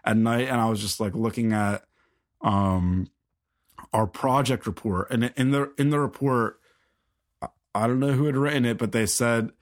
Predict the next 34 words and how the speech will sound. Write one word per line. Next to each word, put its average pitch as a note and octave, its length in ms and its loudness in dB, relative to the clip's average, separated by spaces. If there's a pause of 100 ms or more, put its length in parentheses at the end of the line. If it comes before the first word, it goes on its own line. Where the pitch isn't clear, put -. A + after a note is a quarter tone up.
(260)
um, G#2+ 160 0
like, G#2 120 0
one, A2+ 300 0
I A2+ 120 2
was A#2 100 0
on A#2 140 0
a G2+ 40 -4
team B2 200 0
with G#2 160 -2
three A#2+ 220 -2
girls G2 520 -2
for G#2 140 -4
the F#2+ 80 -4
senior G#2 280 -2
design G2+ 320 -4
project, F#2 560 -4
and G#2 140 -2
it G#2 140 -4
had G2+ 160 -2
said, G#2 240 0
like, F#2+ 160 -4
the G2 80 -6
biggest B2+ 500 -2 (520)
challenge C#3+ 800 0 (360)
for - 320 -2
us D#3 440 0 (120)
as, A#2+ 280 0
like, G#2 240 -2 (180)
engineers B2+ 640 0
is B2 120 -4
going B2 200 0
to A2 60 0
be A2+ 140 -2
empathizing G#2+ 1080 0